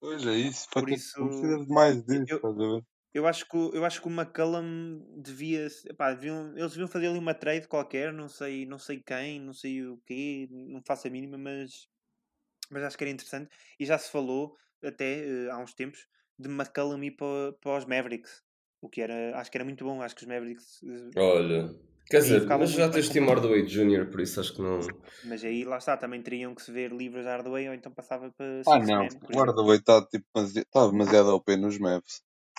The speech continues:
Speaker 3: Eu também acho que
Speaker 2: Mas
Speaker 3: sim.
Speaker 2: sim, sim, sim.
Speaker 1: Demasiado.
Speaker 2: Mas pronto, olha, vamos, vamos passar para o último jogo, só aqui para acabarmos isto também, que isto desta vez não há rubricas nenhumas. Hum, e quero-vos perguntar: três dois, Phoenix.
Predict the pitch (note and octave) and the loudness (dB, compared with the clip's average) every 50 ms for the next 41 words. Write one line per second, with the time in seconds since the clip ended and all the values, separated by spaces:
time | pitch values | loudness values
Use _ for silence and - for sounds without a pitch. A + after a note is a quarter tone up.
0 | - _ _ - - - G2 G2+ F#2+ F2 E2+ E2+ - - - - D#2+ - - - | -20 _ _ -18 -10 -4 0 2 4 4 2 2 -2 -4 -8 -6 -4 -4 -4 -4
1 | C#3 B2 A#2 - _ _ _ - D4 B3 - - - - _ - - - _ _ | -6 -8 -10 -12 _ _ _ -12 -10 -10 -10 -12 -20 -20 _ -20 -20 -20 _ _
2 | - - A2 G#2+ G#2 G2+ G2+ - D3+ D3+ D3 - F2+ F#2 C#3+ C3 B2 A#2+ A#2+ - | -12 -6 -2 0 0 2 2 0 0 0 0 0 0 0 0 0 0 -2 -4 -10
3 | _ _ _ _ _ C#3+ D#3 G3+ G#3+ F#3+ - F#3 D#3+ G3 G3+ G3 - - E3+ - | _ _ _ _ _ -4 -2 -2 -2 -4 -6 -8 -8 -6 -6 -6 -6 -6 -4 -2
4 | E3 D#3+ - D#3+ D#3 D3+ D3+ C3+ A#2+ A2 A#2 A#2 B2 A#2+ - C3+ B2 - - - | -2 -2 -2 -4 -4 -4 -6 -10 -10 -8 -8 -8 -8 -8 -6 -6 -6 -6 -8 -10
5 | - A#2+ A#2+ B2 A#2+ A#2+ A#2+ A#2 A#2+ B2 A#2+ - B2 A#2+ A#2+ A2 A2 B2 A#2+ - | -10 -10 -8 -6 -8 -6 -8 -8 -10 -12 -12 -12 -12 -10 -10 -10 -12 -14 -16 -18
6 | C3 - B2 A#2 - A#2 A#2 A#2 B2+ A#2+ A#2 A#2 B2 B2+ A#2+ A#2+ A#2 A#2+ A#2 A2+ | -18 -16 -14 -12 -10 -10 -10 -8 -10 -10 -10 -8 -8 -8 -8 -8 -8 -10 -12 -12
7 | A#2 A#2+ C3+ D#3 E3 D#3+ D#3+ - _ _ _ _ _ _ _ _ _ _ _ _ | -12 -14 -14 -14 -14 -16 -18 -20 _ _ _ _ _ _ _ _ _ _ _ _
8 | _ _ - D3+ D3 D3+ D3+ D3+ D3+ D3 D3+ D3+ D3 D3 D3 D3+ D3+ D#3 - _ | _ _ -8 -6 -6 -4 -4 -4 -6 -6 -8 -10 -12 -12 -12 -14 -14 -16 -18 _
9 | _ _ _ _ _ _ - - - D#3+ - E3+ D#3 D3+ - - - D3+ D3 D#3 | _ _ _ _ _ _ -20 -16 -12 -6 -4 -4 -4 -4 -6 -10 -8 -8 -8 -6
10 | D#3 - G3+ C#4+ - _ _ _ _ _ _ _ _ _ _ _ _ _ _ _ | -4 -4 -4 -4 -6 _ _ _ _ _ _ _ _ _ _ _ _ _ _ _
11 | _ _ - A3 A3+ F#3+ C#3+ C#3+ C3 A#2+ A2+ - - - - _ _ - - F3+ | _ _ 2 4 4 4 2 0 -2 -4 -4 -6 -12 -18 -20 _ _ -6 -2 -2
12 | E3+ D3+ C3 A#2 - - - - - | 0 0 -2 -6 -10 -16 -20 -20 -20